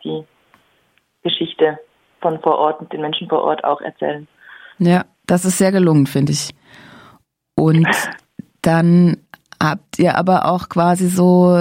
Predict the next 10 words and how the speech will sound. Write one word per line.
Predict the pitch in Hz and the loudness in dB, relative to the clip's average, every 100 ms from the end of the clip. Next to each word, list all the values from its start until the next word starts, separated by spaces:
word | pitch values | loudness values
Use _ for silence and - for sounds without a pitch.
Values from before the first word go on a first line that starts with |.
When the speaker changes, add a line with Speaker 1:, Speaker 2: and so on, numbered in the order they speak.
| 170 - - - | 2 -2 -8 -10
Speaker 2:
reflektiert, | - 175 175 175 175 - 180 175 - | -4 -2 0 0 -2 -2 0 0 0
was | 165 165 - | 0 0 -2
denn | 165 165 165 | 2 2 2
diese | 170 156 165 165 165 160 165 160 | 2 0 2 4 4 4 2 0
Volunteer-Einsätze | 147 170 175 180 - 143 156 160 156 - 160 156 - | 0 0 0 0 0 0 2 0 -2 0 2 2 0
überhaupt | 175 147 165 - - | 0 2 0 -2 -4
bringen | 160 190 156 | 2 4 4
oder | 139 147 | 2 0
wie | 156 | -2
viel, | - - 156 156 | -2 0 2 2